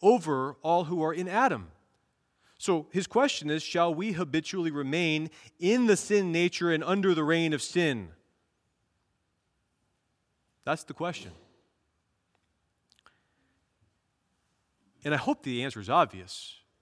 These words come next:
having read it that way and having looked at the context. But you have to ask, what kind of a person would advocate for continuing in sin that grace may abound? Who would raise this question leg-, legitimately?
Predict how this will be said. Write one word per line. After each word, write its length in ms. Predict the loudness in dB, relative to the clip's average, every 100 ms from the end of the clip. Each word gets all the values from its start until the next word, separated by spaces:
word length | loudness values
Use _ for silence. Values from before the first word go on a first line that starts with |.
| _
having 340 | -6 -4 -4 -2
read 160 | -2
it 80 | 0
that 220 | -2 -2
way 160 | -2 -2
and 80 | -2
having 240 | -4 -4
looked 180 | -8 -12
at 80 | -16
the 60 |
context. 720 | -12 -12 -10 -14 -16 -20 -20 _ _ _ _ _ _ _ _ _ _ _ _ _ _ _ _ _ _ _ _
But 60 | -6
you 100 | 2
have 160 | 2 2
to 140 | 0
ask, 400 | 4 4 4 0
what 280 | -4 -4 -4
kind 240 | -4 -4
of 40 | -4
a 60 |
person 460 | -6 -4 -4 -4 -6
would 120 | 0
advocate 600 | 4 2 0 -6 -6 -8
for 120 | -10
continuing 760 | -12 -12 -8 -6 -4 -4 -6 -8
in 180 | -8 -10
sin 380 | -10 -8 -6 -8
that 160 | -8
grace 280 | -6 -8 -8
may 140 | -10
abound? 380 | -8 -6 -8 -8 -6
Who 260 | -4 -2
would 120 | -2 -4
raise 500 | -2 0 2 -2 -4
this 220 | -8 -8
question 800 | -4 -4 -4 -8 -10 -10 -12 -12
leg-, 200 | -14 -14
legitimately? 760 | -8 -2 0 0 -2 -8 -16